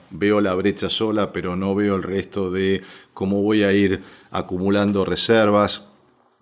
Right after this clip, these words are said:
cómo voy a ir generando un sendero de, de eliminación de, de las restricciones, cuál es el programa y con qué tiempos planteo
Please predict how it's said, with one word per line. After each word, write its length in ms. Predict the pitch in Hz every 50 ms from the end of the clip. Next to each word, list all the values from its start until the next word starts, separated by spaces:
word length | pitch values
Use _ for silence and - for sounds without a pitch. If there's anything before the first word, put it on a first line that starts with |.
| - - -
cómo 200 | - 104 101 98
voy 140 | 101 104
a 40 | 101
ir 60 | 92
generando 800 | - - 98 95 98 95 104 101 104 104 98 98 98 95 90 90 - - - - - -
un 180 | - 101 101
sendero 800 | 95 - 101 98 95 90 101 104 104 101 104 101 98 95 92 90
de, 380 | 85 80 92 90 90 90 87 82
de 320 | 85 95 101 98 98 98 -
eliminación 960 | 101 98 98 98 98 95 98 98 95 92 90 - - 123 123 120 117 113 107
de, 220 | 92 95 92 90 85
de 140 | 80 95
las 160 | 92 90 82 82
restricciones, 920 | 90 - - - 90 90 - - 131 123 117 110 101 98 95 92 - - - - - - _ _
cuál 300 | - 95 107 113 113 110
es 160 | 101 - 107
el 100 | 95 90
programa 540 | - 95 95 92 98 110 113 113 110 107 98
y 60 | 90
con 200 | 98 98 98 95
qué 140 | - 95 90
tiempos 540 | - 120 123 127 123 110 101 - 92 87
planteo 720 | - 92 90 92 90 - 101 101 101 101 95 92 90 82